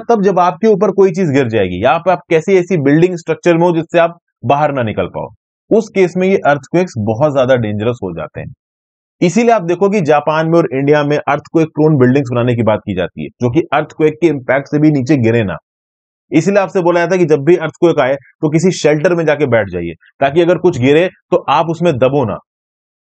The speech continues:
तो ये सब overall यहाँ पे बातें हैं, but अफगानिस्तान obvious सी बात है, एक अंडरडेवलप्ड कंट्री है, अर्थक्वेक जैसी चीजों के against बचाने के लिए वहाँ पे लीस्ट बातचीत होती है।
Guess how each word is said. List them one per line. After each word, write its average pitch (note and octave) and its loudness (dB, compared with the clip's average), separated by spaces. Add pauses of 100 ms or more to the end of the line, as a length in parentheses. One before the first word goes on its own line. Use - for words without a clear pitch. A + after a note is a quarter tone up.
तो A3+ -2
ये G#3 2
सब G#3 0
overall E3+ 2
यहाँ C#3 -4
पे C#3+ -4
बातें A2+ -2
हैं, C#3+ -12
but A#2 -2 (100)
अफगानिस्तान C3 0
obvious B2+ -2
सी C#3 -2
बात B2+ 2
है, C#3 -4
एक B2 -4
अंडरडेवलप्ड A#2+ 0
कंट्री A2+ -2
है, A#2 -2
अर्थक्वेक A#2 -2
जैसी A#2 -2
चीजों A2+ -2
के A#2 -2
against A2 -2
बचाने A2+ -2
के B2 -4
लिए A#2+ 0
वहाँ A#2 -2
पे A2+ -4
लीस्ट B2 0
बातचीत A#2+ -2
होती A#2 -4
है। C3 -4